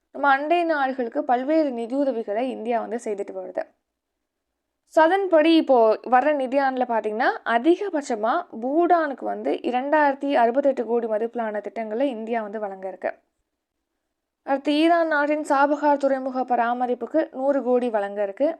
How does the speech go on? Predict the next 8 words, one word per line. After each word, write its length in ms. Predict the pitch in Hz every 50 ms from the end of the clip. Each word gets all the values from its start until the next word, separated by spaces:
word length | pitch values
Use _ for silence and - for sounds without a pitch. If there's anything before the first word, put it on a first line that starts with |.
| - 247
மாலத்தீவு 480 | 233 240 262 269 262 262 262 247 247 233 233
வளர்ச்சி 240 | 226 226 - 247 233
திட்ட 200 | 226 - 233 220 220
உதவிகளுக்காக 720 | 220 226 220 226 220 226 214 - - 202 196 - 262 311 330 - - 240
அறுநூறு 340 | 233 247 277 294 302 277 240 214
கோடி 180 | 220 220 254 285 262 226
மத்திய 240 | 202 208 226 233 214
பட்ஜெட்ல 420 | 214 208 - 208 - - 254